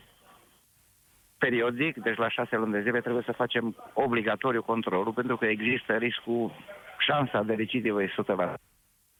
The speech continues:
Și în aprilie a trebuit să facem controlul periodic. R M N, neurochirurgical, la o clinică din Cluj. Am reușit, am făcut R M N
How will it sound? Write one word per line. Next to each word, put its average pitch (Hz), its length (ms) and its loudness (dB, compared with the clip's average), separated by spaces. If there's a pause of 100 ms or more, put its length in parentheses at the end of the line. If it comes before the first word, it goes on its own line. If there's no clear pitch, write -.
(380)
Și - 140 0
în 131 80 2
aprilie 156 640 2
a 127 80 0
trebuit 131 340 0
să 127 160 0
facem 127 560 0 (720)
controlul 151 540 2 (100)
periodic. 92 500 -2 (680)
R 120 220 4
M 107 80 2
N, 104 280 2 (800)
neurochirurgical, 104 1200 0 (920)
la 113 160 4
o 113 80 2
clinică 117 460 0
din 101 240 -2
Cluj. 82 300 0 (880)
Am 135 220 2
reușit, 131 400 2
am 110 120 2
făcut 113 280 -2
R 110 80 2
M 104 80 0
N 104 240 0